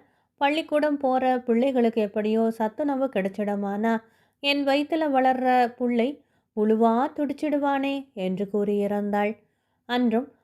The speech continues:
பண்ணையார் தோப்பில் சக்கையனுக்கு அளவுக்கு மீறிய வேலை, அதையும் மீறின மன உளைச்சல்.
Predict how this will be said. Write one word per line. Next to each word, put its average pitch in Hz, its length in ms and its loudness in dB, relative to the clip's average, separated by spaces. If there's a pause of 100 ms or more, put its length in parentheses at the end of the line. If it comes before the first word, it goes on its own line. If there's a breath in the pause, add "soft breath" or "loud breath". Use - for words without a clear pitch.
(280 soft breath)
பண்ணையார் 302 480 -2
தோப்பில் 220 600 0
சக்கையனுக்கு 233 580 -2
அளவுக்கு 254 560 0
மீறிய 262 420 -2
வேலை, 196 600 -2 (720)
அதையும் 294 580 0
மீறின 240 680 2
மன 214 400 0
உளைச்சல். 208 600 0